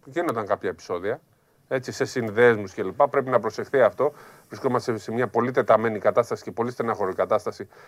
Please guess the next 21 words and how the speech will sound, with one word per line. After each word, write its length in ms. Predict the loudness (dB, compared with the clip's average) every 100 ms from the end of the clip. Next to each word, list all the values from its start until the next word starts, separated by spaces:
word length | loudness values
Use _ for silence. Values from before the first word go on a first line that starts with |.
| _ _
οπότε 320 | -4 -4 -6 -12
νομίζω 360 | -8 -6 -4 -6
ότι 220 | -6 -8 4
όλοι 240 | 6 6
μας 140 | 0
πρέπει, 340 | -6 -6 -6 -10 _ _ _ _ -10
ε, 640 | -4 0 0 0 0 0
λίγο 280 | -2 2 4
να, 280 | 6 4 4
όχι 220 | 0 0
όλοι 120 | -2
μας, 300 | -4 -10 -14 -8 -8
αυτοί 260 | -2 -2
που, 260 | 0 -4 -6 _ _ _ -12
ε, 80 | -10 -8 -8 -10 -12 -14 -20 _ _ _ _ _
τρελαίνονται 520 | 2 10 12 10 6
με 100 | 2
τα 140 | 4 2
συγκεκριμένα 480 | 2 -4 0 2
πράγματα 320 | 4 2 2
και 60 | -4